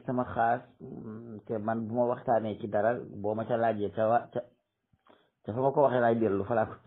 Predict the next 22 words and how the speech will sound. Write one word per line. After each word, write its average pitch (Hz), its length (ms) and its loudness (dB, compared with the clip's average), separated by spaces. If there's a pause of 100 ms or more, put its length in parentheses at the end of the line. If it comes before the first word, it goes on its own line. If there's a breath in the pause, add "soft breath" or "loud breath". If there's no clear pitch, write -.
(300)
fa 113 80 6
laa 107 140 6
lay 110 160 2
tontoo. 92 500 0 (1800 soft breath)
Maanaam, 123 720 2 (140)
dafa 127 420 0
am 127 180 -2
ku - 120 -6
ma 120 100 2
laaj 110 320 2
ci, 135 400 -12
ci 107 180 -12
sama 113 300 -6
xaas, 104 240 -2 (1400)
ci - 80 -16
ñaari 120 300 0
waxtaan 110 400 0
yooyu 104 220 0
nga 113 180 -2
xam 110 180 -4
ne 101 80 -6
mooy 101 260 -4